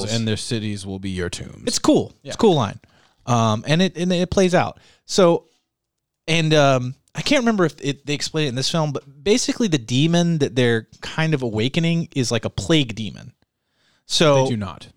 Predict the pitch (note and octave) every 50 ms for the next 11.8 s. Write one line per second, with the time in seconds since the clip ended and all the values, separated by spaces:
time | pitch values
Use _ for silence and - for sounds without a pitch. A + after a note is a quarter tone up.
0 | _ - D#3 D3+ D3 D#3 D#3 E3 F3 G3+ - D#3+ G#3+ G#3 - - A#3 F3 A3 A#3+
1 | A#3 - - - C4 C#4 C#4 B3+ G#3 G3+ G#3 G3+ F#3+ F#3 F3+ - - C#3+ D3 E3
2 | F3 E3 D#3+ D#3 - - - G#3+ A3 G#3+ - - - - F3 F3 F#3 G3 G3 G3
3 | G3 F#3+ - - E3+ E3 D#3 - E3+ C#3+ B2 A#2 A#2+ C3+ F#3+ A#3+ A3 F3 C3+ B2
4 | A#2 B2 F2 C3+ C3 - - - - - D3 C#3 - - - A#2 - - - -
5 | A2+ A2+ - - - A#1 - - _ _ _ _ _ _ - - - - - -
6 | D3 E3 E3 D3 C#3 F3 E3+ D#3 D3 E3 D#3+ D#3+ D#3 E3 D#3 D3+ D#3 C#3+ B2 A#2
7 | - D3+ D#3 D#3+ D#3 D3 B2+ B2 A#2 A2 G#2+ G#2 - - - - C#3+ D3 D#3+ D#3
8 | D3+ C#3 - B2 A2 G2+ G2 - - - A#2 B2+ C3 B2+ B2+ B2+ A#2+ A#2 A#2 G#2+
9 | A2 G#2+ F#2+ F2+ A2 G#2+ - - - - - - - A#2 A#2 A#2+ A#2 A2+ G2+ G#2
10 | G2+ G2+ G#2+ G#2 G#2+ G#2+ G#2+ G2+ G2+ G#2 G#2 G#2+ G2 - G#2 F2+ G2 - - A#2
11 | G#2 G#2 - - - - - D#3+ D3+ A#2+ G#2 G#2 G2+ G2 G2+ G#2